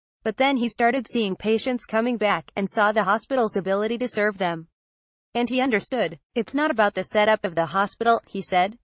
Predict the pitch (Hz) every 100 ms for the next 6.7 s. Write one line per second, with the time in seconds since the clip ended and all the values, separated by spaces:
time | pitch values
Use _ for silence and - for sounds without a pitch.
0 | _ _ - 254 247 262 294 226 208 185
1 | - 240 254 214 175 165 180 190 208 202
2 | 196 214 208 254 277 185 180 254 180 151
3 | _ _ _ 233 - 254 302 262 247 196
4 | 185 254 - 214 190 226 - - 208 -
5 | 180 185 - _ _ - 269 294 214 202
6 | 202 220 226 180 170 - -